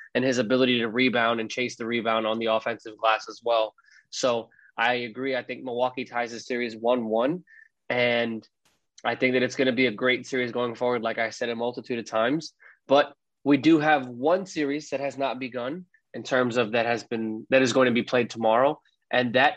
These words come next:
is the Denver Nuggets at the Phoenix Suns. We have a two and three matchup going at it at ten o'clock tomorrow night. And obviously we have the stellar play of Devin Booker, who beat the L A Lakers in six games. And then we have the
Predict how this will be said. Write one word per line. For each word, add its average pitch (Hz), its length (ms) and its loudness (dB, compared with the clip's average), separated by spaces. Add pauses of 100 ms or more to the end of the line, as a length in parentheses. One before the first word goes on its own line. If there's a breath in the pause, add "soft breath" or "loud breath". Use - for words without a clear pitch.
is 139 360 -2
the 127 420 -2 (360)
Denver 151 300 0
Nuggets 143 380 -2 (360)
at 147 200 2 (120)
the 143 80 -10
Phoenix 147 420 -4
Suns. 143 360 -4
We 131 60 -6
have 123 180 -2
a 117 240 -6
two 165 180 2
and 139 160 2
three 143 220 0
matchup 139 500 0
going 123 320 -2
at 113 220 -2
it 160 160 -2 (420)
at 104 360 -2 (160)
ten 139 180 -2
o'clock 139 360 0
tomorrow 123 360 -2
night. 117 340 -4 (400)
And 110 380 -6
obviously 117 500 0
we 123 120 2
have 117 140 2
the 113 60 -4
stellar 135 300 2
play 139 260 2
of 120 120 0
Devin 123 340 0
Booker, 165 380 -4
who 131 160 -10
beat 127 260 -8
the 127 80 0
L 127 160 4
A 127 80 4
Lakers 127 400 0
in 110 100 -20
six - 300 -10
games. 147 400 0
And 117 100 -6
then 120 140 -2
we 120 140 -2
have 117 380 0
the 120 380 -4